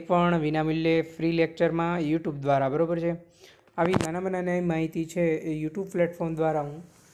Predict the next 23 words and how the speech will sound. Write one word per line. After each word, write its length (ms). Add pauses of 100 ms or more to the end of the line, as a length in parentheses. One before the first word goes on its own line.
(140)
આપી 300
રહ્યો 260
છું, 160
બરોબર 280
છે? 120 (840)
તો 80 (160)
એ 20 (100)
પણ 200
ઘણા 300
લેક્ચર 400
છે 100 (320)
એ 120
તમે 160 (120)
ના 140
જોયા 360
હોય 160 (400)
તો 80
આજે 340
જ 60 (360)
જોઈ 220
લેજો. 220 (480)
ઉપરાંત 360 (2000)
જે 120